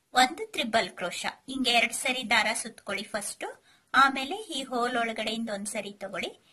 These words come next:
ಮತ್ತೆ ದಾರ ಸುತ್ಕೊಂಡು ಎರಡು ತೆಗೀರಿ, ಮತ್ತೆ ದಾರ ಸುತ್ಕೊಂಡು ಎರಡು ತೆಗೀರಿ, ಮತ್ತೆ ದಾರ ಸುತ್ಕೊಂಡು ಎರಡು ತೆಗೀರಿ. ಈಗ ಒಂದು, ಆ, ತ್ರಿಬಲ್ ಕ್ರೋಶಾ ಆದ್ಮೇಲೆ ಒಂದು chain,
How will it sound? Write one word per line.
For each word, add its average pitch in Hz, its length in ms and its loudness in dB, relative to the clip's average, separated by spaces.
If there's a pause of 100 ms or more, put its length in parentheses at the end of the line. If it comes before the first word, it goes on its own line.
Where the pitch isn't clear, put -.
(260)
ಮತ್ತೆ 277 360 6
ದಾರ 247 320 6
ಸುತ್ಕೊಂಡು 247 640 -4
ಎರಡು 240 360 2
ತೆಗೀರಿ, 208 560 -6 (500)
ಮತ್ತೆ 277 420 4
ದಾರ 254 280 6
ಸುತ್ಕೊಂಡು 254 540 0
ಎರಡು 202 240 -2
ತೆಗೀರಿ, 196 320 -4 (160)
ಮತ್ತೆ 285 340 2
ದಾರ 226 300 4
ಸುತ್ಕೊಂಡು 254 480 -6
ಎರಡು 196 300 0
ತೆಗೀರಿ. - 340 -10 (460)
ಈಗ 320 240 4
ಒಂದು, 339 400 4
ಆ, 220 680 0
ತ್ರಿಬಲ್ 311 400 2
ಕ್ರೋಶಾ 285 380 4
ಆದ್ಮೇಲೆ 208 560 -2 (340)
ಒಂದು 294 300 2
chain, 185 360 -2